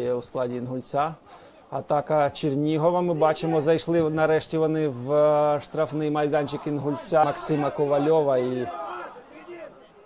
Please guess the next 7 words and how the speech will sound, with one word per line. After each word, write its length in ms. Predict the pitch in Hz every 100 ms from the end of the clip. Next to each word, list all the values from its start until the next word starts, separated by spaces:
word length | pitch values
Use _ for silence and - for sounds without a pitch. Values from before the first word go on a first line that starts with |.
| - 330 - 269 294 320 - - 320 - - - - - - -
Олександра 680 | - 139 135 - 143 127 131
Кучеренка. 760 | 147 139 165 151 131 120 131 113 - - -
Станіслав 540 | - 147 143 - 143 131
Нурімалиш 760 | 131 131 139 156 147 131 - 127
і 100 | 123
Михайло 640 | 123 127 127 143 123 131
Шершин. 440 | - 135 - 139